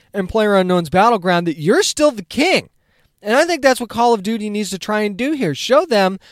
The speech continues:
that you are the king of multiplayer, open world, online gaming, basically. This is what you do. So let's see if putting the focus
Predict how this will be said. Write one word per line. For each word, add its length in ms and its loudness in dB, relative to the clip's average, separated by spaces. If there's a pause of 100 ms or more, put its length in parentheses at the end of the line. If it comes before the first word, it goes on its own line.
(320)
that 260 2
you 240 0
are 200 4
the 120 -8
king 340 -4 (100)
of 300 2
multiplayer, 1120 -2 (640)
open 400 2
world, 340 0 (120)
online 580 2
gaming, 560 0
basically. 540 -4
This 300 -2
is 160 -8
what 380 -2
you 260 -4
do. 600 0 (580)
So 480 2
let's 540 -4
see 320 -4
if 300 -6
putting 360 -4
the 100 -2
focus 560 -4